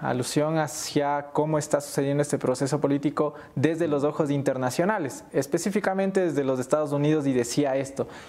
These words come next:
"El gobierno del presidente Joe Biden está pendiente de la estabilidad democrática del Ecuador. Esta tarde me llamó el senador Christopher Dodd, asesor presidencial para las Américas. Me expresó su respaldo".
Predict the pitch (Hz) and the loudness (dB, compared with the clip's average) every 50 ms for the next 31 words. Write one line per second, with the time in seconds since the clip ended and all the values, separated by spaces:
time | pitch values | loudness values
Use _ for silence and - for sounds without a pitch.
0 | - - - 156 160 156 175 175 196 202 208 202 190 160 - 160 160 156 - 170 | -14 -4 -2 0 0 0 0 0 0 0 0 -2 -2 0 0 0 0 2 0 0
1 | 175 175 170 180 165 147 165 170 170 170 180 190 185 190 190 175 156 151 170 156 | 2 2 0 0 0 0 0 0 2 2 0 0 0 0 0 0 2 0 0 0
2 | 160 165 160 160 160 160 175 160 147 135 - 147 139 135 127 135 147 170 190 180 | 0 0 0 0 2 2 0 0 0 0 0 -2 0 2 2 2 2 2 2 0
3 | 151 131 - - - - - - 160 - 156 135 131 127 127 120 - 127 127 127 | 0 0 0 0 0 0 0 -2 -2 0 0 0 0 0 0 0 0 2 2 2
4 | 131 139 139 - 151 143 - 147 160 160 160 147 139 131 127 127 123 135 147 151 | 0 0 0 0 -2 0 0 -2 0 0 0 2 2 2 2 2 2 2 0 0
5 | 147 - - 160 135 127 120 139 151 151 156 - - - - - - - - - | 0 0 -2 0 2 2 2 2 0 -2 -4 -8 -14 -18 -18 -20 -20 -4 -2 0
6 | 226 240 226 - 208 - - 160 147 131 127 160 175 185 185 - - - - - | 0 0 0 0 0 0 0 0 -2 0 0 0 0 0 -2 -6 -10 -8 -2 -2
7 | 139 131 - 139 113 147 151 151 151 131 - 131 123 123 120 - 143 139 139 156 | -2 0 0 0 0 0 0 0 -2 0 0 0 0 2 2 2 0 2 0 0
8 | 127 127 123 120 120 113 113 113 120 123 120 120 117 - 113 110 110 113 117 117 | 0 0 0 0 0 0 2 2 2 2 2 0 0 0 -2 0 0 0 0 0
9 | 113 - - - - 110 - - 147 143 139 - - - - - - - - 151 | 0 -2 -2 -2 0 0 0 0 0 0 0 -2 -8 -16 -20 -16 -8 -2 0 0
10 | 139 135 123 - - - - - 143 - | 2 0 -2 -2 -2 -2 -2 -2 -6 -12